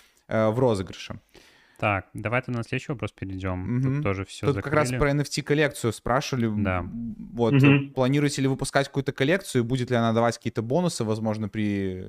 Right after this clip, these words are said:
Speaker 1: использовании Симбиосиса?
Speaker 3: А, да. Э, скажу, что мы планировали выпустить свою коллекцию к запуску V два. Э, планировали листинг на Binance N F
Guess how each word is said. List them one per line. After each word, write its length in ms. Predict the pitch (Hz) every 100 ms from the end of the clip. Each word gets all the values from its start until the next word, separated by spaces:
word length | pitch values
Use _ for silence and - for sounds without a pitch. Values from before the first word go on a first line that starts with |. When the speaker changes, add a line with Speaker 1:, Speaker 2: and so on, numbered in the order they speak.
| -
Speaker 1:
использовании 580 | - - 113 101 98 98
Симбиосиса? 720 | - 104 98 92 - - 104 - _ _ _ _ _ _ _ _ _ _ _ _ _ _ _ _ _ _ _ _ _ - _ _ _ _ -
Speaker 3:
А, 180 | 147 135
да. 360 | 139 147 107 - _ _ _ _
Э, 260 | 127 123 120
скажу, 300 | - 127 160 175
что 140 | 160
мы 180 | 143 135
планировали 1080 | 135 131 143 139 110 117 113 113 107 101 101
выпустить 460 | 120 120 107 -
свою 200 | - 117
коллекцию 680 | 113 120 120 120 - 107 104
к 60 | 104
запуску 340 | 117 120 - _ 113
V 80 | 113
два. 400 | 107 135 185 - - _ _ -
Э, 520 | 117 110 110 104 101 - _ _ _ _ 107 107
планировали 580 | 110 113 117 117 113 110
листинг 580 | 110 110 107 - 104 -
на 720 | 104 107 104 104 101 95 - - _ -
Binance 300 | 110 110 110 110
N 100 |
F 60 | 107